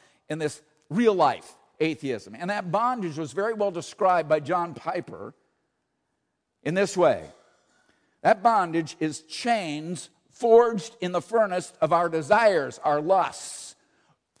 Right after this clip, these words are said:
what we love and what we hate. And these keep us from drawing near to God. They keep us from it. We're miserable.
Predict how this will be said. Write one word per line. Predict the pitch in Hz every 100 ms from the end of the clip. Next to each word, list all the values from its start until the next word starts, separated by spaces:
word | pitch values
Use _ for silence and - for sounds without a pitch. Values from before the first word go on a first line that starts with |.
| _ -
what | 185 165
we | 170
love | 165 185 202 170 127 - - - _ _ _ 160
and | 180
what | 185 170
we | 170
hate. | 139 - 190 175 143 - - _ _ _ _ -
And | 185
these | 226 214
keep | - - 269 302 -
us | 147 143 143
from | - 180
drawing | 156 196 208 208 208
near | 247 185 208
to | 202
God. | 196 254 294 202 - _ _ _ _ _ _ _
They | 190
keep | 208 - 196 -
us | 185 -
from | 165 135 110
it. | - _ _ _ _ _ _ _ _ _ _ _ _ _ _ _ _ _ _ _ _ _ _ _ _ _
We're | 175 233
miserable. | 269 277 240 175 123 -